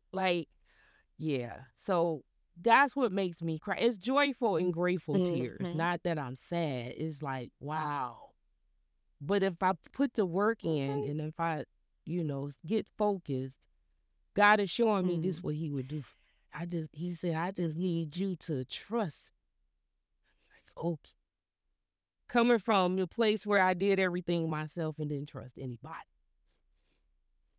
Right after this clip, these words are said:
Speaker 1: Not even myself. <laughs>
Speaker 2: Okay, now that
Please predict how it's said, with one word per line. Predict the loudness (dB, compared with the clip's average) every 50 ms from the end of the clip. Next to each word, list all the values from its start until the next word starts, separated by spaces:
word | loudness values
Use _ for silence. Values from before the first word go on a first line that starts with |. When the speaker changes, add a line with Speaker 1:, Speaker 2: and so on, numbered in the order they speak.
| _ _ _ _ _ _ _ -2
Speaker 1:
Not | 0 2 4 4 4
even | 4 2 2 2
myself. | 2 2 0 -2 -2 -2 -2 -2 -2 -4 -16 -20 -20 -20 _ _ _ _ _ _ -4
<laughs> | -2 0 0 0 2 4 4 4 4 2 -6 _ 2 0 0 _ 0 -4 -4 _ -2 -6 -6 _ -10 _ _ _ _ _ _ _ _ _ _ _ _ _ _ _ _ _ _ _ _ _ _ _ _ _ -4
Speaker 2:
Okay, | 0 2 2 2 2 2 2 2 2 2
now | 2 2 2 2
that | 2 2 0